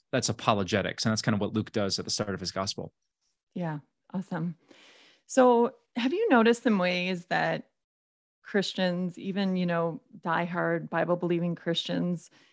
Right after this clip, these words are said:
Speaker 2: sometimes plant doubt in each other's faith walk?
Speaker 1: Hmm.
Speaker 2: Just phrases that we use or things that we maybe do.
Speaker 1: Yeah. So last Sunday, we had a super cool, we had a bap-, uh,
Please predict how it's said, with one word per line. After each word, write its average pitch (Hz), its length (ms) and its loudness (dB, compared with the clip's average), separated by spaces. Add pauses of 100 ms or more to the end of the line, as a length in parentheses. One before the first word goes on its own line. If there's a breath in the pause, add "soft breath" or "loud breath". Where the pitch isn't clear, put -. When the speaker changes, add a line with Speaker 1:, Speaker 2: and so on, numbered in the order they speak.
(260 soft breath)
Speaker 2:
sometimes 240 720 6
plant - 720 -4 (640)
doubt - 560 2 (280)
in 196 100 4
each 180 180 -2
other's 160 320 0
faith 160 300 -10
walk? - 380 -18 (580)
Speaker 1:
Hmm. 117 340 2
Speaker 2:
Just - 340 -2
phrases 226 400 4
that 214 160 6
we 208 100 -4
use 190 520 -2
or 175 80 -2
things 180 300 -6
that 185 120 -2
we 190 120 0
maybe 175 280 0
do. 165 500 0 (680)
Speaker 1:
Yeah. 117 480 0 (720 loud breath)
So 175 160 6
last 156 260 6
Sunday, 147 300 6
we 117 160 0
had 123 160 2
a 101 360 2 (160)
super - 400 -2
cool, 90 360 -2
we 131 80 4
had 117 80 4
a - 20 -6
bap-, 117 320 2
uh, 101 300 -2